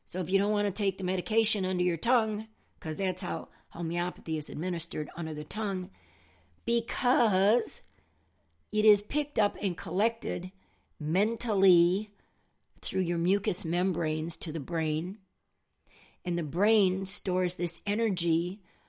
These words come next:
of the droplet you put under the tongue or the pill or the pellet, and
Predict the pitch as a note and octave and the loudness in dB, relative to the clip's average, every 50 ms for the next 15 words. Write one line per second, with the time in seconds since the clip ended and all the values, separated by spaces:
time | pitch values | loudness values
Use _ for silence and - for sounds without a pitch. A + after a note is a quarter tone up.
0 | _ _ - F3 D#3 D3+ D#3+ - C3+ D3+ F3+ F3+ G3 G#3 - - - D#3+ E3+ F#3 | _ _ -10 -8 -6 -6 -6 -6 -6 -4 -2 -2 -2 -2 -4 -4 -4 -4 -4 -4
1 | - - - - _ _ - F3 E3 D#3 - - F#3 F3 E3 E3+ F#3+ F#3 F#3 F#3 | -4 -10 -16 -16 _ _ -4 -4 -4 -4 -2 -4 -2 -2 -2 -2 -2 -2 -2 -4
2 | F#3 - F#3 E3 E3+ F3+ G3 - E3 E3 D#3+ - F#3 D#3+ D#3+ F3 F3 D#3+ E3+ D#3 | -4 -4 -4 -4 -4 -6 -6 -6 -6 -6 -6 -6 -6 -4 -4 -4 -4 -6 -6 -8
3 | F3+ D#3+ D#3+ F3 - _ - _ _ _ - - - _ _ _ - F3+ F3+ F3+ | -8 -8 -8 -8 -10 _ -20 _ _ _ -20 -20 -20 _ _ _ -4 -2 -2 -2
4 | F#3+ | -2